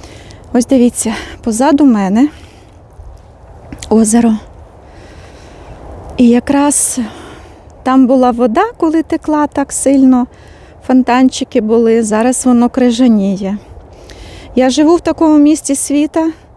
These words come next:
де зараз ось цей сніжочок пішов мокренький, потім він почне замерзати на ходу, замерзати,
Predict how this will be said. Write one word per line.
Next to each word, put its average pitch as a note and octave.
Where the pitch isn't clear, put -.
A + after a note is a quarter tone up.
де B3
зараз C#4+
ось B3+
цей D4
сніжочок D4
пішов G4+
мокренький, G#3
потім E4
він F#4+
почне F4+
замерзати F4
на E4+
ходу, D#4
замерзати, D4+